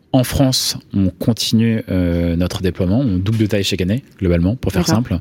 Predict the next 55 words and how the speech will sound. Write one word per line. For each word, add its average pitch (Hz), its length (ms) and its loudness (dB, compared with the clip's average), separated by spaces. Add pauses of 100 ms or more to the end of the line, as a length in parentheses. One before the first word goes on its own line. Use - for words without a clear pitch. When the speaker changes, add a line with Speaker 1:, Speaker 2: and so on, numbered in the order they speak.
Speaker 2:
Combien 254 160 4
de 254 60 -2
collaborateurs 233 440 2
là ? 220 100 0
Deux 214 80 2
cent 240 120 0
soixante, 240 320 0
c'est 254 80 0
ça ? 233 140 0
Speaker 1:
Deux 120 140 4
cent 123 160 -2
soixante 123 260 0
collaborateurs. 98 680 0 (420)
Et 104 120 4
l'idée, 107 240 2
comme 113 180 0
je 104 40 -2
le 98 60 2
disais 98 120 2
tout 104 120 -2
à - 20 4
l'heure, 135 140 0
c'est - 80 -4
de 98 80 2
croître, - 680 -2 (140)
mais 95 220 2
croître - 480 -4
en 95 80 0
respectant 92 440 -2
les 98 80 0
valeurs 92 220 2
Speaker 2:
Bien 185 80 2
Speaker 1:
qui 175 60 -2
Speaker 2:
sûr. 107 80 2
Speaker 1:
nous 92 40 0
sont 92 140 -6
chères, 117 320 -2 (380)
en 95 240 0
diminuant 95 400 0
pas 101 100 -2
la 95 80 -2
qualité, 90 360 -2
Speaker 2:
Hmm. 127 260 0
Speaker 1:
en 95 160 -2
diminuant 95 320 0
pas 104 120 0
notre 98 200 -2
impact, 98 360 -4
Speaker 2:
Donc 190 100 2
Speaker 1:
euh, - 20 -6
Speaker 2:
forcément, 208 340 0
c'est 226 120 -2
plus 226 200 0
lent 220 320 -2
que 160 760 0